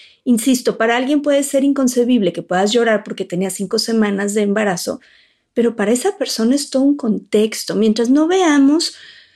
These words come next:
de manera holística este embarazo, es decir, toda la historia que hay detrás, todo lo que representa para esta persona, todas las implicaciones que hay a futuro,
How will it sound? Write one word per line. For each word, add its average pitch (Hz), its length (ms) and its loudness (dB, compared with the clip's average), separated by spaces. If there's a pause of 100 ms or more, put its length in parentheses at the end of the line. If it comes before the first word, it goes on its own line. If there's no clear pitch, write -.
(220)
de 233 160 0
manera 247 400 4
holística 254 1040 0 (240)
este 247 360 -4
embarazo, 220 720 -2 (560)
es 254 140 -2
decir, 247 440 0 (320)
toda 277 240 2
la 302 100 2
historia 220 600 0
que 208 80 -6
hay 202 100 0
detrás, 196 540 -4
todo 262 260 2
lo 294 160 2
que 262 140 0
representa 214 1120 0
para 185 180 -2
esta 180 300 -8
persona, 185 580 -8 (380)
todas 277 260 2
las 294 240 0
implicaciones 220 840 0
que - 120 -8
hay 202 100 0
a 190 60 -4
futuro, 214 640 -2